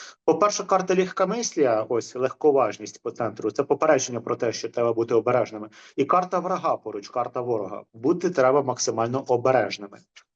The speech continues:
Дивимося тут. Трійка пікова, несподівані удари, атаки, провокації.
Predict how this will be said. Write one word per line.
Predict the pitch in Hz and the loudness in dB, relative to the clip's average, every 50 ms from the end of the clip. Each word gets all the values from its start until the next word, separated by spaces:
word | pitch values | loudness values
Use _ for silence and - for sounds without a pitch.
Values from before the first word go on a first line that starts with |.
| _ _ _ - | _ _ _ -2
Дивимося | 123 151 196 214 208 214 196 190 190 180 | 2 4 4 6 4 2 0 0 0 0
тут. | 147 123 98 - - _ _ _ _ _ | 0 0 -2 -4 -8 _ _ _ _ _
Трійка | - 175 190 175 175 - 160 | 0 2 2 2 2 2 2
пікова, | - - 135 - - 120 120 131 139 | 2 0 0 2 2 4 4 4 2
несподівані | 135 139 - - - 139 131 139 135 139 135 139 | 2 0 -4 -2 0 0 2 2 2 2 0 -2
удари, | 147 147 151 139 127 143 139 139 151 147 143 _ _ _ - | -4 -4 -4 -2 0 0 0 0 0 -4 -8 _ _ _ -8
атаки, | 131 127 - 143 131 127 - 151 151 | -6 -4 0 0 0 0 0 -4 -8
провокації. | 151 - 143 135 139 135 - 135 127 120 120 123 - 143 147 151 156 | -6 -4 -2 -2 -2 -2 -2 -2 -2 -2 -4 -6 -12 -10 -10 -10 -10